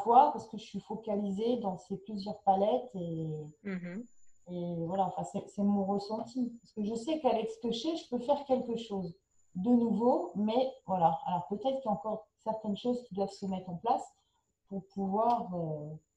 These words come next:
Speaker 1: pour pouvoir vraiment poser, euh, sur papier et au niveau, voilà, c'est tout. Voilà.
Speaker 2: Peut-être s'autoriser,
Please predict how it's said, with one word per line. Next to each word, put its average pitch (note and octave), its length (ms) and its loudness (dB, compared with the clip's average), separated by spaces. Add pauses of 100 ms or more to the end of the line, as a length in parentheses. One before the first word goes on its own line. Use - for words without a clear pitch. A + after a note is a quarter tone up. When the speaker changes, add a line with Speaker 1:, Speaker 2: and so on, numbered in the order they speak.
Speaker 1:
pour - 180 -12
pouvoir G3 360 0
vraiment G3 260 0
poser, G#3 520 -4
euh, E3 240 -4 (640)
sur - 240 -12
papier G#3 420 -2 (100)
et E3+ 380 -6 (920)
au F3+ 80 -4
niveau, E3+ 400 -4
voilà, C3+ 280 -6 (260)
c'est - 140 -20
tout. A#2 80 -20 (680)
Voilà. D3 140 -14
Speaker 2:
Peut-être A#3+ 300 6
s'autoriser, A#3+ 720 4